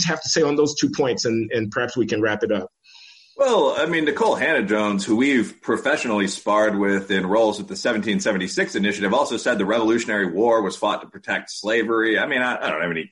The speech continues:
Speaker 2: comment
Speaker 1: Okay,
Speaker 2: on
Speaker 1: so forget her. Let's not take her seriously,
Speaker 2: All right.
Speaker 1: but the issue of
Speaker 2: Okay.
Speaker 1: disparities is out there.
Speaker 2: Yeah, so my honest opinion on this, first of all, my initial reaction to this being brought up was disgust.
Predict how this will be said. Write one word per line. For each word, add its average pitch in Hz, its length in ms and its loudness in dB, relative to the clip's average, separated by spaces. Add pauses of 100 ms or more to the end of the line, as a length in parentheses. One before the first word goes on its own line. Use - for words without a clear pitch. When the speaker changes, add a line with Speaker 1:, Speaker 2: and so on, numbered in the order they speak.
Speaker 2:
comment 104 240 2
Speaker 1:
Okay, 180 100 4
Speaker 2:
on 165 40 4
Speaker 1:
so 190 180 2
forget 208 360 2
her. 175 180 2 (200)
Let's 185 220 0
not 196 160 0
take 190 160 0
her 170 80 0
seriously, 185 500 2
Speaker 2:
All 143 60 -2
right. 160 140 4
Speaker 1:
but - 180 -16 (180)
the 165 120 4
issue 202 200 2
of 175 60 4
Speaker 2:
Okay. 147 100 2
Speaker 1:
disparities 185 480 2
is 151 140 2
out 175 260 0
there. 95 200 -4 (380)
Speaker 2:
Yeah, 202 220 2
so 254 540 2
my 311 520 2 (100)
honest 190 460 0
opinion 156 420 -2
on 151 240 -2
this, 139 500 0 (220)
first 330 240 2
of 254 60 2
all, 147 340 4
my 226 160 2
initial 254 400 2
reaction 151 480 2
to 123 40 0
this 131 220 0
being 123 240 2
brought 120 220 2
up 117 200 0
was 107 260 2
disgust. - 720 -8